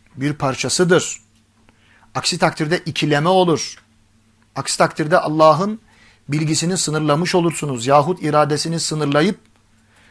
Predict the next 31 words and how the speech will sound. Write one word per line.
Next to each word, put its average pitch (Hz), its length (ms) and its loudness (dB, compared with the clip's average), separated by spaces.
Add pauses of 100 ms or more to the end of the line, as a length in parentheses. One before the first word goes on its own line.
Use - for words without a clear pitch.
sınır 202 420 4
ötesini 185 440 2
insana 175 520 0
yahut 156 440 2
başka 190 340 2
varlıklara 170 560 2
vermiş 139 340 -2
olursunuz. 117 640 -8 (120)
Bu 147 120 -4
bir 175 160 4
rekabet, 165 680 2 (840)
bu 156 120 2
bir 196 120 2
paylaşım 170 600 2
demektir. 147 500 -4
Şirk - 320 -2
zaten 165 480 2
budur. 180 220 0 (120)
Tevhid 156 360 -2
bunun 180 420 -4
böyle 175 180 4
olmamadığıdır. 175 920 0
Yani 180 460 4 (800)
Allah'ın 165 420 4
her 190 280 6
şeyi 165 300 0
bildiği, 123 400 -2
her 180 180 2
şeyi 180 320 -2
irade 147 400 0
ettiği 220 440 -2